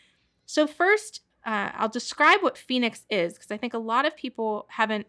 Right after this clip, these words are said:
heard of it. So it, it's P H E N X. And it is an N H G R I funded initiative. Um, I'm actually on the steering committee. I have been for the last couple of years. And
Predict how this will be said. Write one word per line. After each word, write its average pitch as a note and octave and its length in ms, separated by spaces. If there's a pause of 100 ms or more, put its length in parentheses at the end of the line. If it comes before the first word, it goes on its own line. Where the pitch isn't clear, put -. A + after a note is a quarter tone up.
heard A3+ 200
of F3 100
it. - 120
So A#3+ 140
it, A3+ 160
it's - 180 (220)
P E4 260
H D4 400
E B3 220
N A3 380 (220)
X. - 520 (640)
And A#3 400
it C#4+ 140
is D4+ 120
an C#4+ 120
N C4+ 180
H F#4+ 260
G C#4+ 100
R B3 80
I A3+ 140
funded A3 380
initiative. G3 580 (800)
Um, G#3 240
I'm A#3+ 140
actually C#4 480
on A#3+ 260
the C4 80
steering A#3 380
committee. A#3+ 320
I A#3+ 80
have A3 260
been G#3+ 180
for G#3+ 140
the G#3 140
last G3+ 320
couple A3+ 320
of A3+ 120
years. G#3 560
And G3+ 460